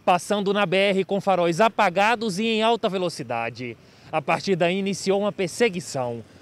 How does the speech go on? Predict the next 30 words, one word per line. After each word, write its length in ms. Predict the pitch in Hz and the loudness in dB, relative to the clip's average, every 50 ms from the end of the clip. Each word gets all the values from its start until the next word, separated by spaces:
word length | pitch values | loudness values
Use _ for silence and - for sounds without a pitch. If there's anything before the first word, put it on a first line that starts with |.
| - - | -16 -6
O 60 | - | 0
homem 260 | 156 185 196 196 202 185 | 0 0 2 2 0 2
desobedeceu 800 | 156 202 208 165 196 196 170 202 180 185 160 - - 202 202 | 4 2 4 4 2 2 2 2 0 0 0 0 0 2 4
a 40 | 190 | 4
ordem 280 | 180 180 180 160 175 156 | 4 2 2 0 -4 -4
de 80 | 165 | -4
parada, 640 | 165 - 165 143 131 143 156 156 143 143 135 120 - - - - - - | -2 0 0 0 2 2 2 2 2 0 -2 -2 -4 -10 -20 -20 -8 -4
abandonou 600 | 208 214 180 254 269 262 247 233 220 233 247 247 | -4 2 4 4 4 6 6 4 6 6 4 4
o 60 | 220 | 4
carro 520 | - - 208 196 214 208 185 208 220 202 - - - 143 | 2 2 2 4 4 4 2 2 0 -2 -4 -6 -10 -8
e 80 | 147 143 | -8 -2
começou 500 | - 202 202 202 180 160 - 202 202 208 | 0 0 2 2 2 2 2 2 4 4
a 100 | 196 180 | 2 2
fugir 520 | - - 202 175 135 123 165 208 220 175 | 0 -2 -4 -4 -4 -4 -4 -4 -4 -4
por 160 | - 190 214 | -4 -4 -4
um 60 | 196 | -2
matagal, 680 | 180 185 220 220 - 196 165 139 131 123 120 120 120 113 - - - - - - | 0 0 -2 0 0 -2 -2 0 0 0 0 0 -2 -4 -10 -18 -20 -20 -8 -2
mas 260 | 135 147 151 147 151 | 0 2 2 4 4
acabou 480 | 196 190 - 196 165 143 190 196 185 | 2 4 4 0 0 2 2 0 0
sendo 320 | 170 - 208 196 170 180 196 | 0 -2 -4 -2 0 0 0
alcançado 960 | 214 233 247 226 - 233 220 202 170 - - 208 202 220 233 233 202 240 233 | 2 0 0 -2 -2 -4 -2 -2 -4 -2 2 2 4 4 4 2 2 0 0
e 80 | 208 160 | 0 0
preso. 560 | - 156 139 135 135 127 113 131 135 123 107 - - - - - - _ _ _ | 0 -2 0 0 -2 -2 -2 -4 -4 -4 -6 -10 -18 -20 -20 -20 -20 _ _ _
O 100 | _ 240 | _ -2
suspeito 600 | 240 - 262 226 - - - 254 269 277 269 254 240 | -2 0 0 -2 -2 2 4 4 4 4 0 -4 -2
tem 160 | - 247 233 | 0 0 0
trinta 320 | 180 - 240 240 220 240 | 0 -2 -4 0 2 0
e 60 | 226 196 | 0 2
seis 320 | - 233 233 226 160 147 | 4 2 2 2 2 0
anos 360 | 165 185 208 196 175 151 - | 0 0 0 0 -4 -6 -8